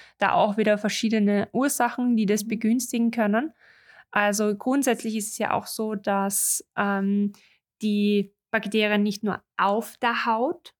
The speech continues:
Speaker 1: sind, sondern du hast ja verschiedene Schichten von der Haut. Das heißt, die
Speaker 2: Mhm.
Speaker 1: befinden sich dann auch teilweise an den Talgdrüsen zum Beispiel,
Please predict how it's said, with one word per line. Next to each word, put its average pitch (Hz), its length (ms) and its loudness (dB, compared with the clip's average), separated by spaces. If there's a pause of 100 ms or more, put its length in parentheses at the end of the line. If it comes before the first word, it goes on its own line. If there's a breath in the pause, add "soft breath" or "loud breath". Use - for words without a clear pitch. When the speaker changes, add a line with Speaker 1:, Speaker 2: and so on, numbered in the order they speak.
(200)
Speaker 1:
sind, 320 380 -4 (240)
sondern 233 300 0
du 226 80 0
hast 226 160 0
ja 247 60 -2
verschiedene 233 500 -2
Schichten 240 500 -4
von 190 240 -4
der 180 140 -2
Haut. - 380 -2 (160)
Das 208 200 -4
heißt, 202 180 2
die - 40 -6
Speaker 2:
Mhm. 202 40 -4
Speaker 1:
befinden 220 420 -2
sich 208 200 -4
dann 208 160 0
auch 202 180 0
teilweise 196 580 0
an 185 160 0
den 175 160 -2
Talgdrüsen 240 760 0
zum 214 240 -2
Beispiel, 208 580 0